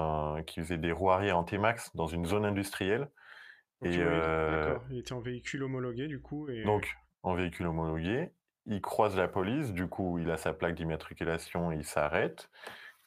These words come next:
Speaker 1: Et il s'a-, il, il s'arrête, il se fait contrôler, et les mecs, ils ont pris le T-Max, les policiers, ils ont pris le T-Max, et ils ont voulu, euh, lui mettre sur le dos un rodéo urbain. Et il a eu sur le dos un rodéo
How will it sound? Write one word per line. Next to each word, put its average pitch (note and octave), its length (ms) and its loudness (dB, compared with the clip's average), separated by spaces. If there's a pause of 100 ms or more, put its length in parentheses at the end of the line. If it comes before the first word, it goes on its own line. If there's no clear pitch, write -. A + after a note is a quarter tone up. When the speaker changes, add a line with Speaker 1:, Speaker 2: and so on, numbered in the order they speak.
(240)
Speaker 1:
Et D#2+ 960 0
il E2+ 100 -4
s'a-, - 180 -8
il, E2 400 -2
il F2+ 160 -2
s'arrête, F2 540 2
il - 40 -14
se - 60 -10
fait - 80 -2
contrôler, F2 520 0
et A2 40 0
les E2+ 120 0
mecs, F2 380 -2
ils E2+ 180 -6
ont D#2+ 60 -4
pris - 200 -4
le C3 80 -2
T-Max, F2 580 0
les E2+ 120 0
policiers, D#2+ 380 -4
ils D#2 80 -4
ont D2+ 60 -2
pris - 220 -6
le - 60 -4
T-Max, F2+ 500 0 (640)
et G2+ 120 2
ils F#2 140 2
ont F#2+ 80 2
voulu, F#2+ 460 2
euh, F2 160 4
lui F2 140 0
mettre F#2+ 200 0
sur F#2+ 140 0
le F2+ 80 0
dos A2 180 2
un F2 200 2
rodéo F#2 440 0
urbain. D#2+ 300 -2 (1200)
Et D#2+ 260 -2
il E2 80 2
a F2 40 4
eu G2+ 100 2
sur G#2 180 0
le F2 60 0
dos G#2 120 2
un G#2 80 4
rodéo F2 240 2